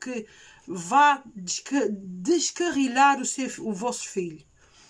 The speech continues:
eles dizem, "Não, pá, a minha mãe faz coisas tão boas,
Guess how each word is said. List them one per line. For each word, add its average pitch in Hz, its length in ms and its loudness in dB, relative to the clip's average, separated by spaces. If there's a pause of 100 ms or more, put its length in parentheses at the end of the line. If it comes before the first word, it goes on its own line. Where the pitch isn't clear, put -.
(140)
eles 208 240 -2
dizem, 214 320 -2
"Não, 214 240 0
pá, 190 80 -6
a 175 40 -6
minha 190 180 -4
mãe 208 160 -4
faz 202 200 -8
coisas 202 320 -6
tão 196 220 -6
boas, 190 640 -4